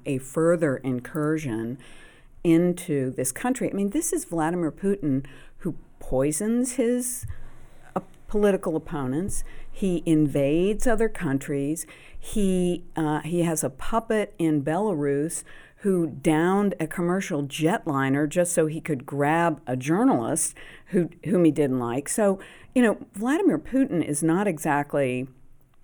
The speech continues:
th-, there doesn't seem to be a whole lot of nuance on the issue of Vladimir Putin. So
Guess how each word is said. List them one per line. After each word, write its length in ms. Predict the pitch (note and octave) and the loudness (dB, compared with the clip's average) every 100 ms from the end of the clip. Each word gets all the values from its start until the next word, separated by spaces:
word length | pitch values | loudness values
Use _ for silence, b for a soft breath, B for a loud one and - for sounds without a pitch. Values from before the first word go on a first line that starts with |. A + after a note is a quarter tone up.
| - - G3+ | -20 -10 -4
th-, 180 | G3 - | -4 2
there 160 | A3 A3 | 4 6
doesn't 320 | C#4 E4 C4+ | 6 6 4
seem 140 | A3+ | 4
to 80 | G#3 | 2
be 100 | G3 | 4
a 100 | D#3+ | 4
whole 160 | F3+ E3 | 4 4
lot 160 | D3 | 4
of 100 | B2+ | 2
nuance 600 | D#3 F#3+ G#3 C#3 B2 - | 4 6 6 4 2 4
on 120 | D3+ | 4
the 120 | C#3+ - | 4 4
issue 340 | D3+ - C3+ | 0 0 0
of 120 | B2 D3 | 2 4
Vladimir 380 | C#3+ C3 B2+ | 4 2 0
Putin. 340 | A#2+ D#3+ - C#3 | -2 -2 0 0
So 320 | - E3+ | 2 4